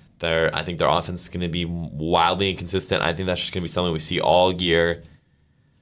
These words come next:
I think they're gonna, it's gonna be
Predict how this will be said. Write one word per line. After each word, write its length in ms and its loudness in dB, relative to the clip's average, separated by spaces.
I 160 2
think 200 0
they're 140 4
gonna, 540 4
it's 200 -2
gonna 240 4
be 720 0